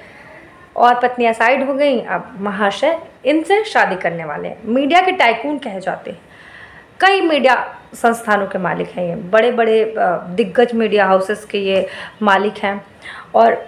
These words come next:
पैसा इतना है कि पूछिए मत, करोड़ों की संपत्ति के मालिक हैं। इस वीडियो में उसी की चर्चा करने वाले हैं और इनकी और भी जो पत्नियां हैं, उनके बारे में भी बात करते हैं। तो चलिए शुरू कर लेते हैं।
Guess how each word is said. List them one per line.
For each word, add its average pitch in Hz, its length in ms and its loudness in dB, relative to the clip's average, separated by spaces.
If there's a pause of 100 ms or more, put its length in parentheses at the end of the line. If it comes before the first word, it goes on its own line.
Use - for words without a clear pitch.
(100)
पैसा 269 280 4
इतना 311 360 2
है 294 160 -2
कि 269 80 -4
पूछिए 196 380 -6
मत, 185 160 -6 (220)
करोड़ों 262 380 4
की 294 120 -6
संपत्ति 190 500 -4
के 170 100 -2
मालिक 143 340 -6
हैं। - 220 -8
इस 196 60 -8
वीडियो 254 240 2
में 285 120 4
उसी 277 240 4
की 320 100 6
चर्चा 214 300 4
करने 180 240 -4
वाले 180 240 -8
हैं 196 140 -10
और - 340 -6
इनकी 202 320 -6 (380)
और 302 180 6
भी 320 80 0
जो 277 120 -2
पत्नियां 214 440 0
हैं, 285 160 -16
उनके 226 300 0
बारे 190 180 2
में 185 140 -6
भी 180 60 -8
बात 180 260 -4
करते 160 260 -10
हैं। 226 240 -10
तो - 80 -14 (520)
चलिए 226 220 -8 (480)
शुरू 214 260 -4
कर 220 140 -8
लेते 233 260 -6
हैं। 247 100 -6